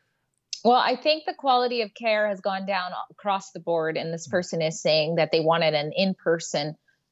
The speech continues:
Speaker 1: uh, ap-, appointment and were
Speaker 2: Yes.
Speaker 1: denied and told it should be virtual. And I think that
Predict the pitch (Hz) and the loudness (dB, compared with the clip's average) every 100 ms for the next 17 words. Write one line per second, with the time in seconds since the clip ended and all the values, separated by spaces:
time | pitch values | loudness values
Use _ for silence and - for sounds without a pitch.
0 | - 147 135 - - 160 - - - - | -4 -2 -2 -2 -2 -2 -4 -18 -20 -8
1 | - 156 - 185 165 160 156 160 156 143 | -6 -2 2 2 2 -2 -2 -2 -2 0
2 | 156 151 156 156 151 160 - 147 147 - | 0 0 -2 0 -2 -2 -2 -2 -2 -4
3 | 170 160 151 143 147 - 147 110 120 139 | -4 -2 0 0 0 0 0 0 0 -2
4 | 160 185 165 156 | -2 -2 0 0